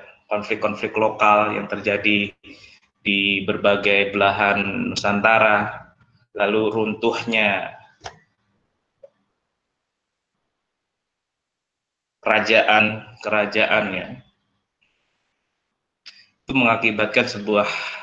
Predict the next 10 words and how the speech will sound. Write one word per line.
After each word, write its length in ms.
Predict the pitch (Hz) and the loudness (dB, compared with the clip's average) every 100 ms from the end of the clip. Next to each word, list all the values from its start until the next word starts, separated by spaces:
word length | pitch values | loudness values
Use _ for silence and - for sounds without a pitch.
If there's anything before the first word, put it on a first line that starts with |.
| - | -10
kesadaran 640 | 110 - 110 107 107 107 104 | -2 0 2 4 2 2 0
kolektif 560 | 101 - - 107 - | 0 -2 -2 -4 -2
dari 240 | 104 98 98 | -4 -4 -4
bangsa 560 | 95 101 104 101 101 | -4 -2 -2 -2 -2
kita 480 | 143 143 - 110 - - _ _ _ _ _ _ - | -6 -4 -4 -6 -10 -20 _ _ _ _ _ _ -10
yang 480 | 95 98 95 92 - 107 | -6 -4 -6 -8 -8 -8
bernama 480 | - 104 98 92 | -4 -2 0 0
Indonesia 800 | 104 98 101 101 - 101 95 - - - _ - - - _ _ _ - | 2 2 2 2 2 2 0 -4 -10 -20 _ -10 -10 -14 _ _ _ -10
untuk 240 | 101 107 | -4 -2
menentukan 880 | 110 104 101 104 113 107 101 - - | 2 2 2 -2 0 0 0 -2 -6